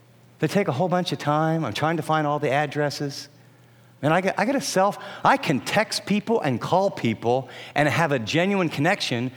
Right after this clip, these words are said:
with the top twenty-five or thirty percent than doing all those cards and all that stuff. But believe me, for years, it was like a gun.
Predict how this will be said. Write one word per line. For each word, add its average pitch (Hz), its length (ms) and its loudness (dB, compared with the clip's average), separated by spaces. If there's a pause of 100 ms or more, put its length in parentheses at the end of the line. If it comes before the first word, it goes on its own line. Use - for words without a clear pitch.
(260)
with 143 140 0
the 139 80 0
top 170 260 2
twenty-five 165 460 2
or 151 40 0
thirty 156 220 0
percent 165 460 0 (760)
than 160 160 2
doing 156 220 2
all 156 160 2
those 156 200 0
cards 160 360 0
and 147 80 -2
all 147 160 2
that 143 200 0
stuff. 175 280 0 (220)
But 151 120 0
believe 190 300 2
me, 180 100 2
for 165 160 -2
years, 180 320 2
it 220 60 0
was 180 100 -2
like 165 180 0
a 123 100 0
gun. 156 340 2